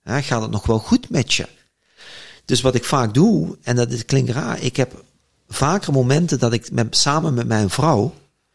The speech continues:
en dan zeg ik, chargeer mijn woorden, fuck de wereld. We gaan quality time creëren. Wij twee gaan met elkaar weg. Dat is niet egoïstisch richting onze kinderen, richting onze honden,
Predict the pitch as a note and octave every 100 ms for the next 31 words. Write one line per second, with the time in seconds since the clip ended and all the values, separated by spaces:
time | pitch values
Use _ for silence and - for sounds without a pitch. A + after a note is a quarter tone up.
0 | _ _ _ _ _ - A#2+ A2 B2 A#2
1 | G#2+ - - _ _ _ _ _ _ _
2 | _ _ _ - G#2+ G#2+ A2+ G#2+ G2+ A2+
3 | D3 - _ _ _ _ _ _ - -
4 | D#3 B2+ A#2 D3 - F2 G2 - - _
5 | _ _ _ _ _ _ _ _ _ _
6 | - A#2+ B2 A2+ G#2+ G#2 _ _ - F3
7 | F3 C3+ B2+ A2+ G2 - G2 E2 D#2 F2
8 | C#3 - _ _ _ - G2 D3 F#3 -
9 | E3 E3+ D3 B2+ A2+ A2 G#2 G#2+ F#2+ G#2+
10 | F#3 - A#2 C#3 G3 - G3+ C#3+ B2 C3+
11 | - - - A2 - G#2+ G2+ G2+ - D3
12 | D#3 D#3 F#3+ - _ - - - G#2+ -
13 | A#2 G#2 G#2+ G#2 A#2 D3+ D#3 A3+